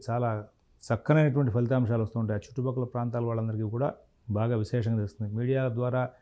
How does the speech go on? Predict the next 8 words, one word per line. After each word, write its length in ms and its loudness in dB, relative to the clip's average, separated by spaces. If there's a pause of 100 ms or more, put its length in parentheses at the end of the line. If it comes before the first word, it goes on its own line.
(460)
ఎన్నో 220 0
ప్రచారాల్లోకి 600 2
వెళ్ళినటువంటి 400 -2
అనేకమైన 400 -2
క్షేత్రాల్లో 720 2 (720)
అందరూ 240 6
ఎట్లా 160 2
వెళ్తున్నారో 500 0